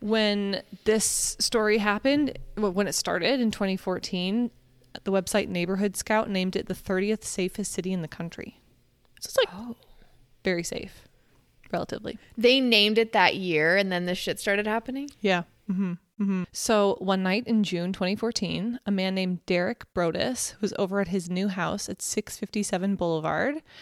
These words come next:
Speaker 1: doing some painting. Him and his wife, Maria, had just closed three days before, closed on the
Speaker 2: Okay.
Speaker 1: house,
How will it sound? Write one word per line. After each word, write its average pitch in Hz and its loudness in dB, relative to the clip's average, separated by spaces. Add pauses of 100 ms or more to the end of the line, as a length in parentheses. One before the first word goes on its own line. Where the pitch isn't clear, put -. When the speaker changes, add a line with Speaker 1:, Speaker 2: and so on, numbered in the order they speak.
(200)
Speaker 1:
doing 185 2
some 185 -2
painting. 185 -4
Him 208 0
and 202 4
his 196 -2
wife, 170 -2
Maria, 175 -2
had 180 -4
just - -8
closed 170 -2
three 180 -2
days 170 0
before, 175 0 (200)
closed 175 -2
on - -2
the 180 -2
Speaker 2:
Okay. 175 -2
Speaker 1:
house, 220 0